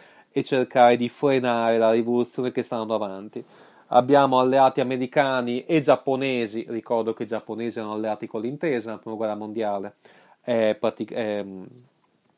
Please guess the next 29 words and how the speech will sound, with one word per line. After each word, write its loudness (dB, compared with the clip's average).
insieme -4
all'Italia 2
è -2
praticamente -6
l'unica -4
altra -4
nazione -8
che -18
cambia, -12
diciamo -4
così, -6
fronte -4
fra -6
la -2
prima -6
e -10
la -4
seconda -10
guerra -6
mondiale, 0
anche -18
se -18
poi -14
sappiamo -16
che -16
l'Italia -10
già -2
nella -8
prima -10